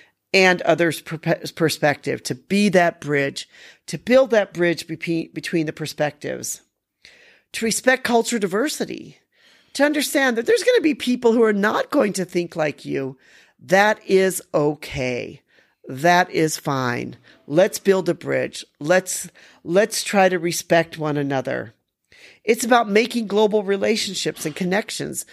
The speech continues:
not being afraid to get to know people from other countries, cultures, people who aren't the same as you, people who may think different than you, people who may have a different sexual orientation,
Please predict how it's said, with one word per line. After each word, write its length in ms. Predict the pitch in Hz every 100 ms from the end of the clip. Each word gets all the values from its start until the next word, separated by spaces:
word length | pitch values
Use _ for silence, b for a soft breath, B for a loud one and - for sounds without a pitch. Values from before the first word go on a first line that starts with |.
| B B
not 280 | 240 277 285
being 160 | 311
afraid 420 | 254 - 247 240 -
to 80 |
get 160 | 226 220
to 120 | -
know 160 | 226 233
people 260 | 233 220 165
from 160 | 180
other 220 | 185 175
countries, 480 | 175 - 185 180 165
cultures, 500 | - 165 160 165 156
people 340 | - 247 240 233
who 80 |
aren't 180 | 220 220
the 80 | 190
same 340 | - 202 202
as 180 | 190 160
you, 180 | 160 160 B B B B
people 360 | 262 285 277 277
who 220 | 254 269
may 300 | 247 240 247
think 360 | 247 - 320 -
different 360 | 208 - 170
than 180 | 151 139
you, 260 | 143 147 120 B B B
people 420 | - 262 254 247 240
who 180 | 240
may 260 | 226 214 214
have 280 | 208 202 190 B B _
a 140 | 185
different 380 | 202 247 247 240
sexual 420 | - - - 220
orientation, 1080 | - 202 208 202 - 202 233 214 - 160 143